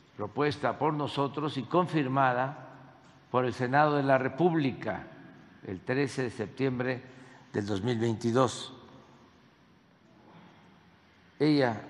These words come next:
va a estar a cargo de la Secretaría de Relaciones Exteriores. Todavía, todavía, pero estoy muy contento,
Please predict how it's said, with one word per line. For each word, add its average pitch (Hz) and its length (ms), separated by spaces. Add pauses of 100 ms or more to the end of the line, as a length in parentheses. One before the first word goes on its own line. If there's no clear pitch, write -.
va 120 60
a - 20
estar 117 480
a 113 140
cargo 113 260 (1300)
de - 800
la 110 140
Secretaría 104 840 (920)
de 110 160
Relaciones 110 560
Exteriores. 76 680 (2000)
Todavía, 117 560 (2000)
todavía, 92 440 (280)
pero 110 300 (1500)
estoy - 400
muy 139 280
contento, 160 720